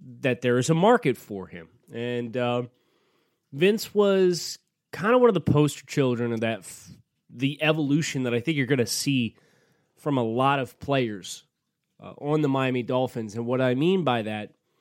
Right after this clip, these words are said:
is the Dolphins took a flyer on Vince Biegel, trading Kiko Alonso for him straight up to New Orleans. Vince comes to Miami, plays really well with his opportunity in two thousand nineteen. He plays hard,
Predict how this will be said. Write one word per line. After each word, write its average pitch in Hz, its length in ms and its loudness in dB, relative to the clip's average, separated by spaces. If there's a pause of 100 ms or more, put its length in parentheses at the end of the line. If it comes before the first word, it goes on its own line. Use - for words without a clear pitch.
(580)
is 160 160 -2
the 165 80 0
Dolphins 190 420 6
took 214 180 2
a 170 60 4
flyer 117 720 -2 (260)
on 139 200 -2
Vince 135 260 -2
Biegel, 117 400 -4
trading 170 440 0
Kiko 175 380 0
Alonso 120 480 0
for 113 240 -2
him 117 160 -2
straight 131 540 0
up 131 220 4 (580)
to 135 160 2
New 160 140 6
Orleans. 117 560 0 (680)
Vince 160 320 2
comes 202 400 2
to 226 100 6
Miami, 139 640 4 (760)
plays 208 400 6
really 185 360 6
well 131 480 2 (400)
with 143 180 4
his 160 240 4
opportunity 139 800 2
in 120 120 0
two 135 200 0
thousand 113 360 -2
nineteen. 123 420 -4
He 165 80 0
plays 147 420 2
hard, 131 380 2